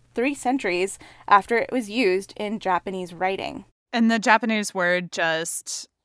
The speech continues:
Speaker 2: stayed intact, I guess.
Speaker 1: Yeah, it sort of makes sense that we're ending up using the Japanese word because a, a lot of the largest tsunamis in history have happened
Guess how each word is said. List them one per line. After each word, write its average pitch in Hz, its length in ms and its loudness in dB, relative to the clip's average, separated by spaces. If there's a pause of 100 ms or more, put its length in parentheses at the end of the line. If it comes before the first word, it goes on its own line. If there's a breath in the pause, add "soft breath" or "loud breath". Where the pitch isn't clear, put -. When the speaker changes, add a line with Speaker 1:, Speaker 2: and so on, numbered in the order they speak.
(300)
Speaker 2:
stayed 185 340 0
intact, 165 580 -6
I - 100 -10
guess. 139 440 -6 (380 soft breath)
Speaker 1:
Yeah, 226 400 6 (140)
it 302 200 0
sort 453 180 2
of 381 100 4
makes 320 220 0
sense 285 340 2
that 214 440 6
we're 196 140 -2
ending 240 340 2
up 208 140 2
using 196 240 -6
the 185 80 -4
Japanese 185 420 -2
word 226 260 6
because 202 540 0 (520 loud breath)
a, 165 120 4 (100)
a 240 80 8
lot 240 440 8
of 254 140 4
the 254 120 2
largest 226 400 4
tsunamis 208 420 0
in 214 100 -8
history 220 420 -4
have 185 220 -4
happened 202 600 -2